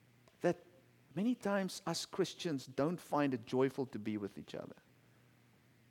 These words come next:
Like, we don't really want to go out of our way to be with each other. What's different between us and the apostle and these Christians? Think about it.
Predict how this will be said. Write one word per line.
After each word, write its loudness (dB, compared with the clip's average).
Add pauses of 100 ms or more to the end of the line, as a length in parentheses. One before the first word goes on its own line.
(500)
Like, -4
we -2
don't 4
really 10
want 0
to 0
go 2
out 8
of 4
our 0
way 4 (880)
to 0
be 6
with 0
each -12
other. -10 (680)
What's 8
different 8
between 2
us 8 (340)
and 6
the 8
apostle 4 (240)
and 2
these 0
Christians? -12 (1800)
Think 0
about 0
it. -20